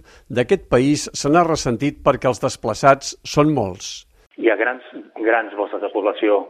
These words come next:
Speaker 2: desplaçada, per exemple, a Dnipro i Zaporizhia, que estan prop de tota aquesta zona de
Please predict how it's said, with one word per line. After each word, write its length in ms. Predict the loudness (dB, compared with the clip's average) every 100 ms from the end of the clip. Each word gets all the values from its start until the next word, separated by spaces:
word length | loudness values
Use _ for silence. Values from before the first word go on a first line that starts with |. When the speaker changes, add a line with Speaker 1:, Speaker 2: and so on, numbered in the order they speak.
| -10
Speaker 2:
desplaçada, 640 | -4 -4 -2 -2 0 0 -2
per 100 | -6
exemple, 340 | -6 -6 -6
a 140 | -6 -4
Dnipro 300 | -4 -4 -4
i 60 | -4
Zaporizhia, 540 | -4 0 2 2 0 -4 _ _
que 80 | -8
estan 240 | -4 -4 -2
prop 240 | -2 -2
de 100 | -6
tota 360 | -4 -2 -2 -4
aquesta 260 | -8 -8 -6
zona 300 | -4 -4 -8 _ _
de 160 | -6